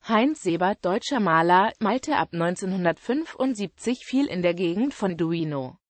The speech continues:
Hans Raimund, österreichischer Schriftsteller,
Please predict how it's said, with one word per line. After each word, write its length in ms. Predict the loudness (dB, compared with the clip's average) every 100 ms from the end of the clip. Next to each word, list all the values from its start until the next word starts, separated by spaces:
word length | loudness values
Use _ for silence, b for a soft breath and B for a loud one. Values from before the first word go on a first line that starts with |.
| _ _ 0
Hans 320 | 0 0 -2
Raimund, 420 | 0 2 0 0
österreichischer 840 | 0 0 0 2 4 2 -4 -2 -2
Schriftsteller, 880 | 0 -4 -4 -8 -2 2 2 2